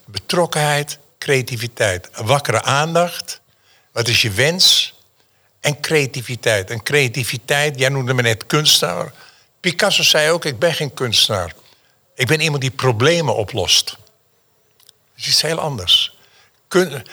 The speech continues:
ik ben geen acteur. Ik doe het werk van een acteur. Ik leer zinnen, handelingen die ik herhaalbaar maak, waardoor ze opeens tot een resultaat leiden. Schilderen, ik heb een idee, je begint te tekenen en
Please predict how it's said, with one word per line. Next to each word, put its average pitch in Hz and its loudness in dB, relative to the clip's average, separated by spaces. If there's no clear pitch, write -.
ik 160 -2
ben 214 2
geen 185 0
acteur. 110 -2
Ik 127 -6
doe 160 0
het 165 0
werk 220 2
van 147 -2
een 135 -4
acteur. 104 -6
Ik 135 -2
leer 170 4
zinnen, 190 4
handelingen 170 0
die 143 0
ik 127 -2
herhaalbaar 151 2
maak, 151 -2
waardoor 123 -2
ze - -2
opeens 135 -2
tot 120 -4
een 120 0
resultaat 113 -2
leiden. 92 -4
Schilderen, 170 2
ik - -14
heb 160 0
een 139 -2
idee, 135 0
je 127 -10
begint 117 -2
te 120 -6
tekenen 160 -2
en - -2